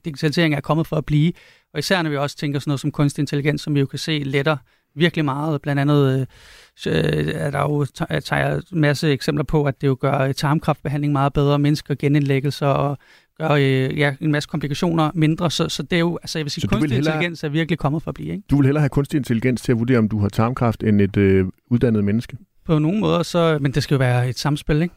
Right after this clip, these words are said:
Speaker 1: Øh, men der er jo eksempel på, at de behandler bedre, de også kan vurdere risikoen for hjertestop bedre, end mennesker kan. Så det tror jeg virkelig er manna fra himlen, når vi netop har mangel på arbejdskraft.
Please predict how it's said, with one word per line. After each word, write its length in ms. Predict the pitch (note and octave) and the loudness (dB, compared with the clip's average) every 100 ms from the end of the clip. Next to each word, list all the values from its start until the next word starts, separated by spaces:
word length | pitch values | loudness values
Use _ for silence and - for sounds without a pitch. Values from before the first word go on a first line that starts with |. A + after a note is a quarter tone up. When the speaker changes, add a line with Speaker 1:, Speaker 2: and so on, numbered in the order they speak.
| - | -6
Speaker 1:
Øh, 240 | D#3+ D3 | -4 -2
men 120 | D3+ | -2
der 100 | C3+ | 0
er 100 | C#3 | 0
jo 140 | E3+ D#3+ | 2 0
eksempel 360 | C#3+ - D#3+ | -2 -2 -4
på, 180 | D3 D#3+ | 0 0
at 100 | C#3 | 0
de 80 | D3+ | 0
behandler 320 | C3+ C#3 D3+ | 0 0 0
bedre, 240 | C#3 C#3 C#3+ | 0 0 2
de 120 | C#3+ | 2
også 200 | C#3 - | 0 -2
kan 220 | D#3+ C#3 | -4 -2
vurdere 400 | C3 D#3+ D3+ C#3+ | -2 -2 0 -2
risikoen 400 | C#3 C#3 D3+ C#3 | -2 -4 -4 -4
for 100 | C3 | 0
hjertestop 520 | C3 C3+ D3+ - C3 | 0 0 -2 -2 -4
bedre, 240 | C#3+ C#3 C#3 | 0 2 4
end 80 | |
mennesker 260 | C3+ C#3 - | 4 2 -2
kan. 280 | D3 D3+ G3+ | -4 -6 -8
Så 340 | - D3 C#3 | -6 -4 -2
det 120 | D3+ D3 | -4 -2
tror 160 | G3+ | 0
jeg 160 | D3+ C#3 | 2 2
virkelig 260 | D3+ E3 | 0 0
er 140 | D3 C#3 | 0 2
manna 220 | C#3 C#3+ | 2 0
fra 140 | - | 2
himlen, 260 | D3 D3 D3+ | 2 2 2
når 140 | D3 | 0
vi 140 | C#3 C#3 | 0 0
netop 220 | C#3+ D3 | 2 0
har 60 | D3+ | 0
mangel 220 | C#3+ E3+ | -2 -2
på 80 | C#3+ | 0
arbejdskraft. 400 | D3 - D3 | -2 -4 -8